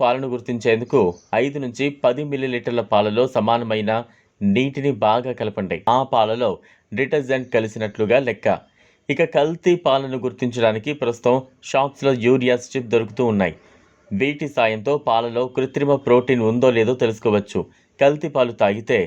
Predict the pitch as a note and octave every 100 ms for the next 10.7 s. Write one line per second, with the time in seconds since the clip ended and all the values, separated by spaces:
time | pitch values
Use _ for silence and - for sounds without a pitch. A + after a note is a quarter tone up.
0 | - _ G#2 B2+ C3+ A2+ A#2 A#2 B2+ B2
1 | A#2 A2+ B2+ A#2+ A2 B2+ - _ _ A#2
2 | D3 F3 D3 B2+ B2 A#2 A2+ G2 E2+ _
3 | G2+ A#2+ C3+ B2+ A2+ - A#2 G#2+ G#2+ G#2+
4 | B2 C#3 B2 B2 G#2 E2+ _ _ _ -
5 | D3+ D#3+ F3 C#3 C3 B2+ A2+ A2+ G#2+ G#2+
6 | A2 F#2+ F2 - C#3+ C3+ B2 A2+ A2+ A2
7 | G#2 G2+ C3+ E3+ - _ A#2 C#3+ D#3+ C3+
8 | A2 B2 C#3+ _ A2 B2+ - D3+ C#3 B2+
9 | C3 C3 A2+ A#2+ B2+ B2 A2+ A2 A#2+ B2
10 | A#2 G#2+ G#2 G#2 G2 G2 D3+